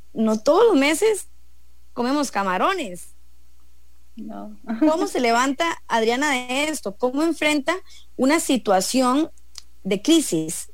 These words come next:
Speaker 1: en sus emprendimientos?
Speaker 2: Primero analizo si el problema tiene solución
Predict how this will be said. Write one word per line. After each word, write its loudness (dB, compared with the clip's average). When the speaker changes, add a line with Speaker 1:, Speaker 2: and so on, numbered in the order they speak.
Speaker 1:
en 0
sus 2
emprendimientos? 2
Speaker 2:
Primero 4
analizo -2
si -2
el 0
problema -4
tiene 0
solución -4